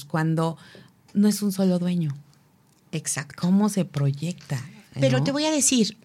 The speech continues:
Speaker 2: no es un solo dueño, sin embargo, eh, a mí me pasa de repente ver, y todos somos observadores, esa congruencia y esa coherencia, qué difícil es llevarla. Déjenme decirles, es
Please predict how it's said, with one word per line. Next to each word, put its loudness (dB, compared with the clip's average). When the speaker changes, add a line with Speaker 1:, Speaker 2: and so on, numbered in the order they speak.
Speaker 2:
no 4
es -2
un -4
solo 2
dueño, 4
sin 4
embargo, 2
eh, 4
a 4
mí 8
me 6
pasa 2
de 4
repente -4
ver, 0
y 0
todos 0
somos 0
observadores, -2
esa 2
congruencia 2
y 2
esa 0
coherencia, 2
qué 2
difícil -2
es 2
llevarla. -2
Déjenme 0
decirles, -4
es -8